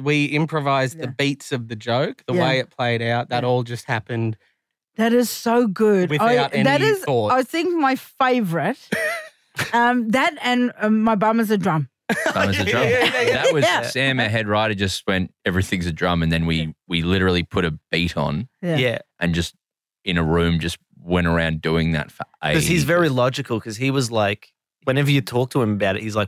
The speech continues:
Speaker 4: "Well, because everything is." And he
Speaker 2: Yeah.
Speaker 4: gets quite like,
Speaker 3: <laughs> He
Speaker 2: Yeah.
Speaker 3: does.
Speaker 1: I remember
Speaker 4: Yeah,
Speaker 1: I,
Speaker 4: he's
Speaker 1: I
Speaker 4: like
Speaker 1: said to him before we did it, I was like, "So what's the joke here? Is it because, like, ev-, like, is it, is that something someone would say?" He's like, "No, no, it's because everything is a drum."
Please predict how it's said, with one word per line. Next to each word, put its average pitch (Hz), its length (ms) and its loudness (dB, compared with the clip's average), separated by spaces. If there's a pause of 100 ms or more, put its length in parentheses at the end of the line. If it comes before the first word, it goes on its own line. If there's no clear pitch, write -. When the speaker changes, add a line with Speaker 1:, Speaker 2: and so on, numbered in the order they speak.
Speaker 4:
"Well, - 180 -4
because 127 280 0
everything 117 500 -2
is." 117 460 -8
And 120 120 -2
he 139 60 4
Speaker 2:
Yeah. 175 60 0
Speaker 4:
gets 147 160 -2
quite 131 280 0
like, 113 300 -2
Speaker 3:
<laughs> - 0 -
He 196 200 0
Speaker 2:
Yeah. 190 80 -4
Speaker 3:
does. - 40 0
Speaker 1:
I 202 220 0
remember 220 320 4
Speaker 4:
Yeah, 175 100 0
Speaker 1:
I, 208 80 2
Speaker 4:
he's - 120 0
Speaker 1:
I 196 100 2
Speaker 4:
like 175 220 2
Speaker 1:
said 196 240 -2
to 226 100 0
him 196 80 2
before 170 340 0
we 156 80 2
did 156 160 0
it, 165 60 2
I 143 80 2
was 135 120 0
like, 139 200 -2
"So 170 100 -2
what's 196 220 -2
the 185 120 0
joke 151 280 0
here? 135 240 0
Is 120 100 0
it 139 80 -2
because, 127 320 -2
like, 127 240 -2
ev-, 127 300 -4
like, 123 320 -2
is 120 160 0
it, 120 80 -4 (160)
is 127 100 -4
that 127 160 -2
something 123 240 0
someone 123 300 0
would 117 100 0
say?" 131 80 -2
He's 131 120 0
like, 135 100 2
"No, 151 140 2
no, 135 180 2
it's 120 140 -6
because 139 280 -2
everything 135 380 2
is 104 100 0
a 107 60 -4
drum." 113 340 -4